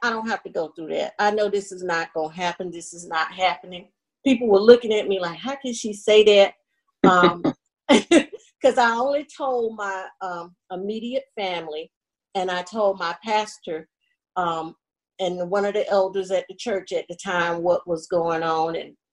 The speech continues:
and they prayed and, you know, kept in touch. But I still kept believing, "I'm gonna be all right. I, I've got stuff that I got to do, and I'm not gonna allow this to slow me down."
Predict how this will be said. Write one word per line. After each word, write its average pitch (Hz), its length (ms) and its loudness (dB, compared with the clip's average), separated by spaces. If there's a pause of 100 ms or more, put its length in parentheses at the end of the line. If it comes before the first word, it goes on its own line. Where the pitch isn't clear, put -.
(300)
and 180 180 2
they 196 280 6
prayed 196 680 4
and, 165 340 -4
you 214 160 0
know, 180 160 0
kept 208 320 -4
in 190 140 -4
touch. 226 300 -2 (340)
But - 160 0 (100)
I 233 280 4
still 208 520 -4 (100)
kept 208 320 -6
believing, 196 600 -6 (920)
"I'm 285 200 4
gonna 208 220 -2
be 190 200 0
all 160 180 -2
right. 156 300 -4 (240)
I, 190 260 0 (100)
I've 214 220 -2
got 202 240 -4
stuff 190 420 -4
that 165 140 -4
I 180 200 -4
got 170 240 -4 (100)
to 170 100 -20
do, 202 380 -6
and 170 220 -4 (340)
I'm 214 180 4
not 196 240 0
gonna 175 200 -2
allow 170 280 0
this 175 220 -6
to 170 120 -16
slow 180 360 -2
me 165 180 -10
down." 190 560 -4